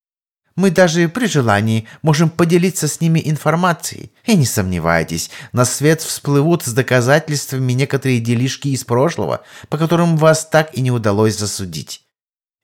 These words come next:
Именно на этом основывается моя уверенность в том, что вы не проболтаетесь и даже будете помогать нам, если понадобится кое-какие из услуг по вашему профилю». «А шустро», хмыкнул я.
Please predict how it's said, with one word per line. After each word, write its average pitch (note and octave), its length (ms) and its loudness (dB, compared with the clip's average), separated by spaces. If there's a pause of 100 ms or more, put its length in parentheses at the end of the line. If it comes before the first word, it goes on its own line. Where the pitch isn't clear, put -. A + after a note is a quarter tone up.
Именно A#2 420 2
на B2 180 0
этом A#2+ 380 0
основывается A#2 880 0
моя A2+ 320 0
уверенность B2 600 0
в - 80 -16
том, D#3+ 260 2 (180)
что - 240 0
вы F3 200 0
не E3+ 140 2
проболтаетесь C#3+ 1000 2
и - 100 -6
даже A#2 360 2
будете A2+ 420 -4
помогать F#2 640 0
нам, F#2+ 220 -4 (180)
если G2 260 -2
понадобится A2+ 920 -2
кое-какие A2 640 0
из G#2+ 220 -4
услуг G#2+ 400 -6
по F#2 120 2
вашему F2+ 420 0
профилю». - 480 -6 (800)
«А D2+ 240 -2
шустро», G2+ 920 -2
хмыкнул F#2+ 640 -2
я. F2 260 -4